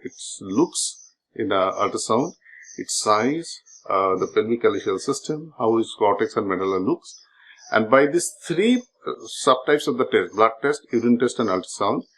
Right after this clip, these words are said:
we can conclude that whether your kidneys are absolutely functioning well or they have some problem which needs to be immediate attention.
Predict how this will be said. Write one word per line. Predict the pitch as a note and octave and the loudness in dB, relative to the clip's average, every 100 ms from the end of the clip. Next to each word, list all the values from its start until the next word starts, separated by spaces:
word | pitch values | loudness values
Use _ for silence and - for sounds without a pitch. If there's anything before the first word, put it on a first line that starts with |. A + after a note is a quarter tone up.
| _ _ _ - | _ _ _ -2
we | C3 F3 - | 0 0 0
can | - A#2 G#2+ | 2 2 2
conclude | A2 F#2 - B2+ E3 F#3+ _ _ | -2 -2 2 4 4 0 _ _
that | G#2+ - | -10 -8
whether | G2 G2 G#2 G2+ | -2 0 0 -2
your | G2+ - | -6 -8
kidneys | G2+ F#2+ G#2 - | -12 -10 -8 -6
are | - - | -6 -2
absolutely | C3 - - D3+ B2 A#2+ | -4 -2 -2 -2 0 -2
functioning | - G2+ - G2+ G2 | -2 -4 -4 -4 0
well | F#2+ F#2 - - | 0 -2 -8 -4
or | A2+ G2 | -4 0
they | |
have | G2+ F#2 F2 | 0 0 -2
some | F#2+ F2+ | -6 -6
problem | F#2 F2 F2+ F2+ _ _ _ - | -6 -6 -6 -14 _ _ _ -10
which | G2 - | -10 -6
needs | F#2+ F2+ | -6 -4
to | - | -6
be | F2+ F2+ | -8 -6
immediate | F2+ F2 E2+ | -6 -6 -8
attention. | - - _ - | -12 -20 _ -20